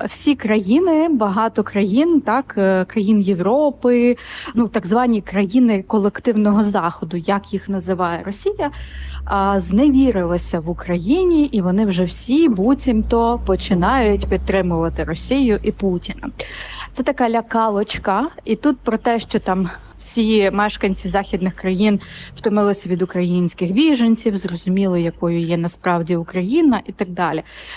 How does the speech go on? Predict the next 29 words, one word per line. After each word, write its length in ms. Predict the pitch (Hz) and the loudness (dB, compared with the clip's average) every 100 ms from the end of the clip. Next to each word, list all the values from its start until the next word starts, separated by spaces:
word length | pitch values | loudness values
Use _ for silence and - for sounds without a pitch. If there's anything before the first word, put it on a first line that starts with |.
| - | -4
Для 120 | 226 | -2
чого 260 | 247 339 302 | 2 2 2
це 440 | - 240 254 247 233 | 0 0 2 2 0
потрібно? 500 | 233 262 220 175 165 | -2 0 -2 -2 -6
Потрібно 380 | - 262 269 | -4 2 2
для 120 | 226 214 | 2 0
того, 300 | 302 359 285 | 0 0 0
щоб 240 | - 214 | -2 -2
залякати 600 | 226 247 254 277 240 233 | 0 -2 0 -2 -2 -6
українців 580 | 202 - 208 247 233 202 | -8 -6 0 2 2 2
і 60 | 196 | 0
українок, 540 | 196 208 202 180 160 | 0 -2 -2 -2 -4
що 180 | - - | -8 -6
от 340 | - 196 - - - - - - - | -2 -2 -4 -16 -16 -20 -20 -10 -6
насправді 640 | 180 - 330 320 208 170 | -4 -2 -2 0 0 -2
скоро 520 | - - 262 311 247 202 | -4 -4 0 2 2 2
не 140 | 190 | 0
буде 260 | 180 277 233 | 2 0 2
в 40 | |
нас 260 | 214 226 214 | 0 -2 -2
ніякої 480 | 202 254 - 285 | 0 -2 0 2
допомоги, 840 | 269 262 294 214 196 208 202 185 190 | 2 2 4 4 4 2 2 -2 -2
ніякої 520 | 185 180 226 294 285 | -2 0 0 0 -2
підтримки. 760 | 269 277 - 175 196 220 202 202 | 0 -4 -4 -2 0 0 -2 -2
Адже 160 | 208 220 | -2 0
пам'ятаємо, 500 | 226 240 254 220 190 | 0 0 2 0 -2
на 80 | 185 | -6
початку 400 | 196 208 - 190 | -4 -4 -2 -2
війни 280 | 196 240 | 0 0